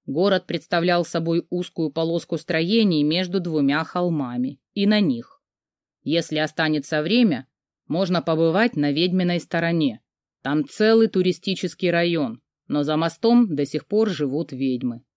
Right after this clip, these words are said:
Анне до ужаса захотелось погулять по городу. Но неприятный душок от предстоящей встречи с Фане портил настроение. Отель «Ностальгия» располагался у реки у самых холмов.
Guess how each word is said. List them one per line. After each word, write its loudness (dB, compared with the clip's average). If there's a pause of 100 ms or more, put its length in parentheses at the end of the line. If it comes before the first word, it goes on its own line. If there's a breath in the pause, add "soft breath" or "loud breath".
(720)
Анне 6
до 2
ужаса 2
захотелось 0
погулять 0
по 0
городу. -4 (800)
Но 4
неприятный 2
душок 0
от -4
предстоящей -2
встречи -4
с -14
Фане 2 (160)
портил -2
настроение. -4 (1080)
Отель 2
«Ностальгия» 2 (120)
располагался 2
у 6
реки 0
у -6
самых 4
холмов. 0